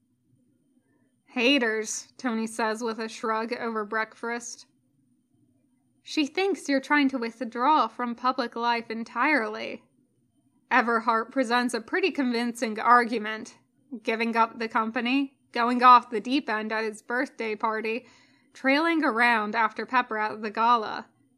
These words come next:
never being seen at nightclubs or parties. "Is it all too much for Tony Stark?"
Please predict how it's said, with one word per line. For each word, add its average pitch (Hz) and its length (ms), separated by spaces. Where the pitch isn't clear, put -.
never 226 240
being 233 280
seen 262 400
at 220 200
nightclubs 233 640
or 220 60
parties. 220 760
"Is 269 360
it 320 320
all 240 560
too - 260
much 254 440
for 240 180
Tony 226 340
Stark?" 294 720